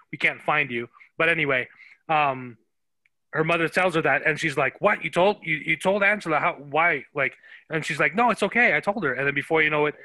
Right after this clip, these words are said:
uh, window gets smashed or blown up, and then, um, we got Black Noir coming in. He starts hitting Starlight with, like,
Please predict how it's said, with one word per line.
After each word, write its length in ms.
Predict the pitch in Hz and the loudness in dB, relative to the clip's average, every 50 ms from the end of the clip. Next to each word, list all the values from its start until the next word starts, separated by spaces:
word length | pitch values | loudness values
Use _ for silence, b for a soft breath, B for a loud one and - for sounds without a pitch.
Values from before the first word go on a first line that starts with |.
| B B B B B B | B B B B B B
uh, 180 | 156 147 143 143 143 | 0 2 2 4 4
window 340 | 160 190 202 202 196 180 170 | 4 4 4 4 2 2 2
gets 240 | 156 170 160 - | 2 0 0 0
smashed 420 | - - 185 180 170 170 170 - - | -4 -2 0 2 2 2 2 0 0
or 140 | 160 156 151 | 0 0 0
blown 300 | 135 156 170 170 170 165 | 2 2 2 4 4 2
up, 260 | 160 160 165 160 - _ - - | 2 0 0 -2 -4 _ -6 -4
and 180 | 151 151 147 143 | -2 -2 0 2
then, 340 | 151 147 143 135 135 131 _ _ _ _ _ _ _ _ - | 2 2 2 0 -4 -10 _ _ _ _ _ _ _ _ -4
um, 240 | 151 143 139 135 135 | 0 0 0 0 0
we 80 | 147 | 0
got 200 | 147 151 143 135 | 0 0 0 0
Black 240 | 131 170 165 165 - | 0 0 0 0 0
Noir 300 | 175 160 156 156 147 147 | 0 2 2 2 2 0
coming 320 | - - 160 156 151 147 | 0 -2 -2 -2 0 0
in. 220 | 147 147 147 147 147 b b b b b b b | 0 0 0 -2 -6 b b b b b b b
He 120 | - 190 165 | -4 -4 -2
starts 320 | - - 190 165 165 - | 0 0 0 0 0 0
hitting 480 | - 196 208 202 185 170 160 147 139 131 | 2 4 4 4 4 2 0 -2 -10 -10
Starlight 580 | - - - 196 185 185 175 165 160 156 - | -8 -4 0 0 2 2 2 2 0 0 0
with, 200 | 170 165 160 135 | 0 0 0 0
like, 240 | 143 147 135 131 127 | 0 0 0 0 -2